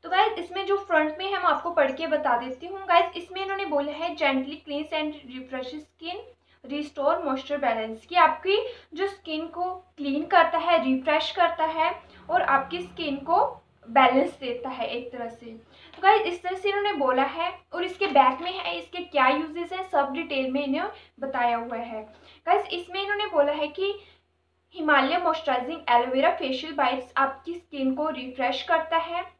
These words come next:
आपकी skin को moisturize देता है और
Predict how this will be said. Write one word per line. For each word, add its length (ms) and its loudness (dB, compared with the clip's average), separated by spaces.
आपकी 280 -6
skin 300 -4
को 120 -2
moisturize 540 -2
देता 340 -2
है 280 4
और 340 0